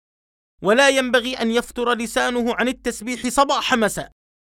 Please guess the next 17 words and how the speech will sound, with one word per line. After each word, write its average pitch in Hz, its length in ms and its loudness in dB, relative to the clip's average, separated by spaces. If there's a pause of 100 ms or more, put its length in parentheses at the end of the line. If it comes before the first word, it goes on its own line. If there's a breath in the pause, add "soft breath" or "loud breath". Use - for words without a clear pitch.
(500)
فإن 285 360 4
كثرة 208 480 -2
ذكر 233 340 -6
الله 240 440 -2
علامة 233 460 0
من 208 220 -2
علامات 220 500 0
صلاح 202 380 -2
العبد 180 420 -6
وتوفيقه 208 760 -4
من 294 180 2
الله. 240 400 -2 (340)
قال 165 180 -4
الله 151 320 -6
تعالى 147 380 -6
في 143 160 -12
صفة 175 360 -10